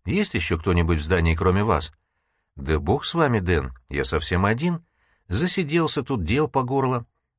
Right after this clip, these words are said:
А что вообще все это значит?" "Сэр, здание окружено. Вас не затруднит выйти наружу?" "Медленно, заложив руки за голову.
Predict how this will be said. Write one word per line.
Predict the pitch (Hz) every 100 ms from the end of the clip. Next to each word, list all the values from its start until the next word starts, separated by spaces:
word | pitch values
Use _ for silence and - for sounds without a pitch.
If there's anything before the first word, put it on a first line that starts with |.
| -
А | 143
что | - 113
вообще | 135 - 202
все | 185 85
это | 78
значит?" | 85 92 80 - - _ _ _ _
"Сэр, | - - 80 76
здание | 71 82 87 95
окружено. | - 127 120 160 175 - _ _ _ _
Вас | - 92 113 - - _ _ _ _
не | 101 123
затруднит | 117 135 143 147 185 185
выйти | 95 82 92
наружу?" | 92 85 78 82 73 - _ _ _ -
"Медленно, | 80 95 117 117 120 117 110 101 _ _ -
заложив | 80 143 156 143 101
руки | 127 107
за | 110 147
голову. | 139 87 73 71